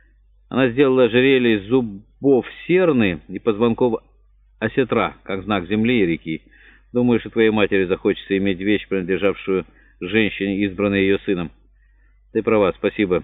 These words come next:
Это будет большим подарком для Мартоны. Где Эйла? Я хочу дать ей тоже кое-что. Надеюсь, у неё найдётся место". "Они с Толи увязывают груз. В действительности, ей неохота уезжать, пока не поправится твоя рука. Но мы просто не можем ждать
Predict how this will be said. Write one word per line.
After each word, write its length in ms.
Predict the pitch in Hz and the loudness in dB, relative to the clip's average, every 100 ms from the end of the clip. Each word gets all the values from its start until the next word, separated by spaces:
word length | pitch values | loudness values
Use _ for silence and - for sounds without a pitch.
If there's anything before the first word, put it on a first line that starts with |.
| - | -4
Это 200 | 85 95 | -6 -2
будет 160 | 98 85 | 0 0
большим 440 | 101 87 131 127 | -2 -2 -4 0
подарком 500 | 123 117 98 101 92 | 2 2 0 -2 -4
для 120 | 98 | -2
Мартоны. 460 | 101 98 98 87 78 _ _ _ _ _ - | -2 0 0 -2 -6 _ _ _ _ _ -12
Где 300 | 95 131 107 | -2 2 2
Эйла? 220 | 85 78 _ _ _ - | 0 -2 _ _ _ -6
Я 100 | 98 | -4
хочу 220 | 98 107 | -4 -2
дать 240 | 104 98 | 0 0
ей 80 | 104 | 0
тоже 220 | 107 87 | -2 -4
кое-что. 380 | - 92 - 90 | -2 -4 -4 -4
Надеюсь, 380 | 92 95 87 - | -2 -2 -4 -6
у 40 | |
неё 200 | 95 92 | -6 -4
найдётся 420 | 90 95 107 - 92 | -2 -2 -2 -4 -6
место". 360 | 90 - 80 _ _ _ _ _ _ - | -6 -8 -16 _ _ _ _ _ _ -4
"Они 180 | 185 | -2
с 60 | - | 0
Толи 220 | - 202 | 2 4
увязывают 480 | 127 123 127 135 135 | 6 4 2 2 2
груз. 260 | 139 147 - - - | 2 2 0 -8 -16
В 40 | 101 | -10
действительности, 560 | 110 165 160 131 - | -6 -2 0 -2 -2
ей 160 | 139 135 | 0 2
неохота 420 | 127 113 170 160 | 2 2 0 2
уезжать, 420 | 151 143 131 135 - _ _ _ _ _ _ _ _ _ _ _ _ - | 2 2 2 0 -2 _ _ _ _ _ _ _ _ _ _ _ _ -2
пока 440 | 117 - 139 143 | -2 -2 0 2
не 80 | 127 | 2
поправится 600 | 117 110 131 123 110 117 | 2 2 4 4 2 -2
твоя 340 | 110 117 120 113 | 0 2 2 2
рука. 520 | 120 - 143 95 - - | 0 0 -2 -2 -6 -8
Но 180 | 101 131 | -4 -2
мы 140 | 127 | -2
просто 280 | 127 127 127 | -2 -2 0
не 100 | 131 | 0
можем 360 | 160 135 110 | 0 0 -2
ждать 240 | 95 104 | 0 0